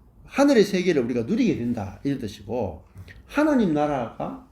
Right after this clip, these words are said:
펼쳐졌다는 거죠. 근데 언제, 언제냐면 물에서 올라올 때죠. 어, 물에 들어가서 죽고 올라올 때 하늘이 열리잖아요.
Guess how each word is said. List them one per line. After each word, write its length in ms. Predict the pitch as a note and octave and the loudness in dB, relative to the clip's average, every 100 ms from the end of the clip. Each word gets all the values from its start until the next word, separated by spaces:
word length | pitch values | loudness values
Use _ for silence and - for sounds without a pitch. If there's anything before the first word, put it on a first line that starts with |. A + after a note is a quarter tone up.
| - - _ A#2+ | -20 -20 _ -4
펼쳐졌다는 640 | B3 C4 A#2 F#2 C3 G2 | -2 0 -4 -2 -2 -2
거죠. 260 | E2 - - - - _ _ - - - - - - _ - - - - - - | -6 -12 -16 -18 -20 _ _ -20 -20 -20 -20 -20 -20 _ -20 -20 -20 -20 -12 2
근데 160 | F#3+ | 6
언제, 500 | C#3+ G3+ G#3+ G#3+ - B2+ | 8 8 8 4 2 0
언제냐면 720 | E3 G#3+ G3 A#2 G#2 F#2 G2 | 4 6 6 2 -2 -6 -2
물에서 420 | A3+ B3 G3+ E3+ | 2 4 2 0
올라올 440 | F#3+ G3+ E3+ E3 | -2 -2 -4 -6
때죠. 200 | - G2 G2+ - _ _ _ _ _ - _ - - - _ - | -10 -14 -18 -20 _ _ _ _ _ -20 _ -20 -20 -20 _ -10
어, 40 | |
물에 300 | G#2 D3+ A#3+ | -2 4 6
들어가서 440 | D#3+ D3 D#3+ D#3+ D3 | 4 -2 -6 -8 -8
죽고 680 | - C#4+ - G#3 E4+ - - _ _ _ _ - - - _ _ _ | -6 -6 0 0 0 -8 -20 _ _ _ _ -20 -20 -20 _ _ _
올라올 480 | A3+ A#3 E3+ G#3 G#3+ | 4 6 6 4 2
때 500 | B2 A#2+ B2+ F2+ - - - - | -2 0 0 -2 -12 -20 -20 -20
하늘이 380 | - C4+ D#3+ G#2+ | -6 0 0 0
열리잖아요. 520 | G2 G#2 F#2+ F2+ F#2+ | -4 -6 -8 -12 -16